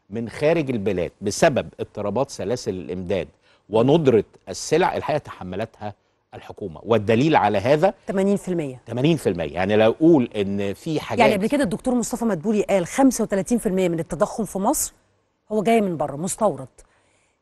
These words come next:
Speaker 2: الدولة اتحملت تمانين في المية.
Speaker 1: الدولة، يعني هقول لو، لو الألم دوت زاد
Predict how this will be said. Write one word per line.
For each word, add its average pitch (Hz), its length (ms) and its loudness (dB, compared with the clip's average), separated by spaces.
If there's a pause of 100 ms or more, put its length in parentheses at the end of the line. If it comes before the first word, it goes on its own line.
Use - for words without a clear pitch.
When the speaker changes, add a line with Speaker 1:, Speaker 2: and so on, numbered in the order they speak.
(360)
Speaker 2:
الدولة 214 440 4
اتحملت 254 440 0
تمانين 214 280 0
في 196 140 -8
المية. 143 260 -2
Speaker 1:
الدولة، 135 460 4
يعني 113 560 0
هقول 135 460 0
لو، 117 300 4
لو 113 240 2
الألم 139 520 2
دوت 131 360 2
زاد 107 460 -4